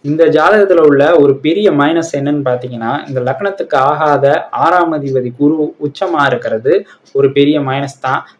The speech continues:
அதுவும் உச்ச குருவோட தசை வேற, கரெக்டா ம-, மிடில் ஏஜ்ல இந்த பையனுக்கு வருது. ஆறாம் அதிபதி குரு பத்தாம் பாவகத்துல உச்சமா இருக்காரு. So, இந்த பையன் தொழில் ரீதியா நிறைய சவால்களை குரு தசால சந்திக்க வேண்டியது இருக்கும்.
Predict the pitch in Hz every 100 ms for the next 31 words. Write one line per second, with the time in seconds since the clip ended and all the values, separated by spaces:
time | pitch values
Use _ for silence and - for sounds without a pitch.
0 | _ 135 156 196 147 143 - 190 170 165
1 | 151 143 131 131 131 151 139 131 147 -
2 | - 143 143 - 175 147 135 135 131 143
3 | 170 170 151 147 156 135 123 123 131 127
4 | 113 113 110 113 _ _ _ - 147 185
5 | 185 180 156 147 143 139 147 190 190 143
6 | 175 175 151 139 135 147 151 135 160 143
7 | 127 113 107 107 - - 175 151 127 143
8 | 147 151 160 160 190 143 147 135 117 120
9 | 170 131 131 160 165 - 131 139 147 127
10 | 113 170 151 135 - 143 135 127 131 135
11 | 131 135 131 120 113 110 107 104 110